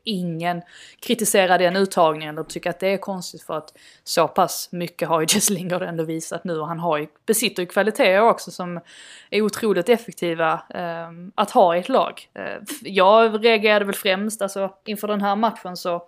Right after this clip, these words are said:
eh, reagerar man ju främst på att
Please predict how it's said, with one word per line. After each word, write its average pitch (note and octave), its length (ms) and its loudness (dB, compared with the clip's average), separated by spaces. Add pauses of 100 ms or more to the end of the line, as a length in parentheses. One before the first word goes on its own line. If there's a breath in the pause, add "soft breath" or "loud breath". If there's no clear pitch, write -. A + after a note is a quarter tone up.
(640 loud breath)
eh, E3 420 -12
reagerar A3 380 6
man A3 120 0
ju G#3 60 0
främst G#3+ 380 -2
på A3+ 80 2
att G3+ 180 2